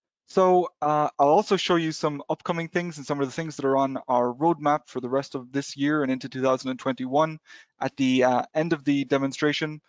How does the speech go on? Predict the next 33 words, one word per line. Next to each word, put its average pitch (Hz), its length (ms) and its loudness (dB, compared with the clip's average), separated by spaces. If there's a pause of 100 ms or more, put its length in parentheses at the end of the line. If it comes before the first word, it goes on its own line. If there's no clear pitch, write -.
(200)
But 165 140 0
right 185 140 4
now 185 120 4
I'm 170 60 -2
gonna 147 260 -2
jump 143 160 -2
directly 135 500 -2
into 135 240 -8
Yamdu 123 540 -2 (320)
and 127 100 -6
show 135 180 2
you 127 180 2
exactly 127 440 0
what 127 120 0
it 123 140 -2
looks - 180 -8
like 123 200 0
and 117 100 -6
how 117 140 -2
it - 60 -10
works. 127 500 -4 (920)
So 170 640 2
the 147 220 -4
first 233 220 2
thing 190 140 -2
you 160 80 0
can 147 140 -6
see 147 220 -10
here 143 280 2
is 127 220 -6
the 131 160 0 (120)
overview 123 400 -2 (140)
area. 117 320 -4